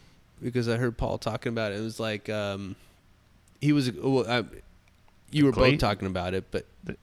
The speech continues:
Speaker 2: the Glacial Zenith.
Speaker 1: Yeah.
Speaker 2: Yeah.
Speaker 1: It, it looks super cool. I, I felt bad because it's like, um, I know I'm technically in the, in the running for it, but it's like,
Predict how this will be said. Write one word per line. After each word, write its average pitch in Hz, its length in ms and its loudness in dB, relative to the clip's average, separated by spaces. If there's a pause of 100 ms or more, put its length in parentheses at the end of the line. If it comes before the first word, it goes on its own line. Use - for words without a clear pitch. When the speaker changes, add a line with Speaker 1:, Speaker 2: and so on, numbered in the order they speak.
Speaker 2:
the 117 100 0
Glacial 123 420 4
Zenith. 113 220 2
Speaker 1:
Yeah. 127 320 2
Speaker 2:
Yeah. 98 280 -2 (420)
Speaker 1:
It, 131 280 0
it 135 160 2
looks 147 200 4
super 143 300 2
cool. 120 440 4
I, 127 280 0 (140)
I 123 120 0
felt 127 280 2
bad 117 360 2
because 107 320 -2
it's 101 160 -6
like, 104 320 0
um, 95 580 -2 (1120)
I 120 100 -4
know 113 200 0
I'm 107 260 -2 (260)
technically 113 600 -2
in 104 180 0
the, 95 300 -2 (280)
in 107 180 -4
the 101 100 0
running 107 380 2
for 98 320 0
it, 78 180 -4
but 95 140 -2
it's 95 240 -6
like, 92 240 -4